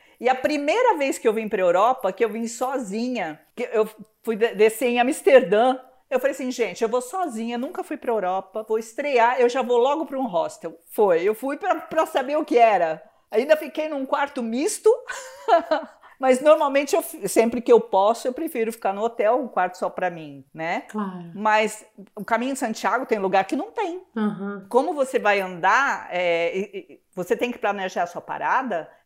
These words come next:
Speaker 1: tem lugar que só tem o hostel dos peregrinos. Você fica <laughs> ali ou você não fica.
Speaker 2: Você acha que é uma coisa, então, meio que brasileira, de tipo, "Ah, pô, cheguei aos cinquenta ou sessenta anos, não vou mais viajar sozinha, não vou mais ficar em hostel"? Porque c-,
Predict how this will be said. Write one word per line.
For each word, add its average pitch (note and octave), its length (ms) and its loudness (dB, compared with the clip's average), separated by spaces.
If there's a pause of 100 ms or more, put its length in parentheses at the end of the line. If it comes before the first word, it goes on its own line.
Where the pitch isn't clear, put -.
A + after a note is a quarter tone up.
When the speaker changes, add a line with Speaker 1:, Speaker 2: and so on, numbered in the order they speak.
Speaker 1:
tem B3+ 160 -2
lugar B3+ 400 2
que G#4+ 100 -2
só G#4 160 0
tem E4+ 420 -2 (200)
o G#4 80 0
hostel D4+ 420 -2
dos E4+ 160 -10
peregrinos. E4+ 920 -2 (200)
Você B3 220 -4
fica A#3 260 2
<laughs> - 20 8
ali E4 300 2
ou A#3 60 4
você A#3 140 2
não G#3+ 180 -6
fica. A4 520 -4 (300)
Speaker 2:
Você - 160 -4
acha E4 280 2
que E4 60 -6
é D#4 60 -2
uma C4+ 160 2
coisa, A3+ 280 2
então, A3 220 0
meio G3+ 260 2
que G#3+ 100 -2
brasileira, F#3+ 920 -2
de F3 140 -8
tipo, G3 280 -6
"Ah, A3 400 2
pô, A3+ 160 -2
cheguei G#3+ 360 -2
aos A#3 80 2
cinquenta A3 580 -4
ou G#3 40 -4
sessenta G#3 440 -6
anos, G#3 500 -4
não A3+ 200 -2
vou G#3+ 120 0
mais G#3 220 -2
viajar G3 380 -4
sozinha, F3+ 580 -6
não F#3 160 -6
vou G#3 140 -4
mais A3 140 -4
ficar A3 280 -6
em G3 80 -4
hostel"? F#3 500 -8
Porque C4 380 -4
c-, - 340 -14